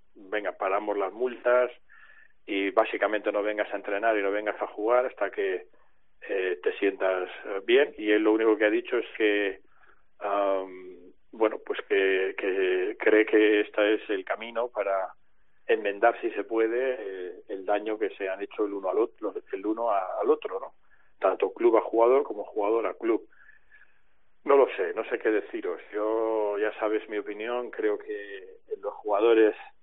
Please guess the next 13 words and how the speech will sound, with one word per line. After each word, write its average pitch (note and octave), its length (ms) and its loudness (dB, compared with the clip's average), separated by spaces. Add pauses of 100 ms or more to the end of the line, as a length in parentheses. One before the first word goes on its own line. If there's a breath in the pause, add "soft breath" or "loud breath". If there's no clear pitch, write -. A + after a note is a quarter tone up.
(540)
eh, G2 380 0
tienen, A2 480 -2
ah, F#2+ 640 -4
la A2 160 -2
sartén G#2+ 280 4
por G#2+ 120 4
el G#2 80 4
mango A2+ 280 4
siempre. C#3 640 0
Eso - 180 -2
es - 120 -2
algo G2+ 260 2
que F#2+ 260 -8